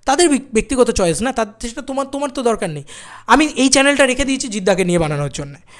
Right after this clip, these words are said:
তোমার যদি পছন্দ হয় তুমি দেখো আমার চ্যানেল, পছন্দ না হলে দেখো না ভাই,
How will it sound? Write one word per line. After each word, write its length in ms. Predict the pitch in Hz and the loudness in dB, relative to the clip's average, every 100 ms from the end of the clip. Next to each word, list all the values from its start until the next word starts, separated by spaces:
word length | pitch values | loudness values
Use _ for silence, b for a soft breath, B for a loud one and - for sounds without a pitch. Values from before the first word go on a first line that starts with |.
| - | 0
তোমার 180 | 277 277 | 2 4
যদি 140 | 277 | 0
পছন্দ 360 | 269 262 302 285 | -4 -6 -4 -2
হয় 80 | 277 | -2
তুমি 160 | 277 | 2
দেখো 240 | 277 302 330 | 2 6 6
আমার 140 | 294 | 6
চ্যানেল, 320 | 262 254 254 247 | 2 -2 -4 -8
পছন্দ 280 | 208 262 254 | -8 -6 -4
না 100 | 247 | -2
হলে 120 | 233 | -2
দেখো 240 | 220 262 | -4 -4
না 100 | 277 | -4
ভাই, 160 | 208 | -4